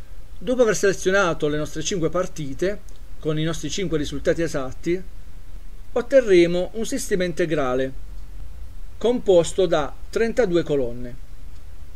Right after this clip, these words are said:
Vi consiglierei, per, eh, rischiare di meno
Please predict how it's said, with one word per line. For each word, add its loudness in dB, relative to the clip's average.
Vi -2
consiglierei, 6
per, 0
eh, 4
rischiare 2
di 0
meno 0